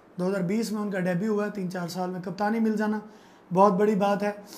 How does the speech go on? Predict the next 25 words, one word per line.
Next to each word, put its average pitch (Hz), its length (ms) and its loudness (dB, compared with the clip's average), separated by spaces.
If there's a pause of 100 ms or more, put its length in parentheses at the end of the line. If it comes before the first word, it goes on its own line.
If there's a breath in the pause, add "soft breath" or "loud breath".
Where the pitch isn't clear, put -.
(240 loud breath)
सत्ताईस 214 440 4
जुलाई 220 300 4
से 214 180 2
ये 196 80 4
series 190 280 0
start 208 280 0
हो 233 80 2
रही 226 140 2
है 233 200 -4 (400 loud breath)
और 170 600 -2
futuristic, 233 840 0
अ, - 20 -10
अप्रोच 202 600 0
है। 214 240 -6 (360 loud breath)
गौतम 196 300 0
गंभीर 196 320 0
भी 214 100 0
इनके 202 260 -2
जो 185 120 -2
है 180 260 -2
आ 175 140 -4
चुके 180 220 -8
हैं 180 340 -4
coach 175 280 -6
नए, 190 160 -2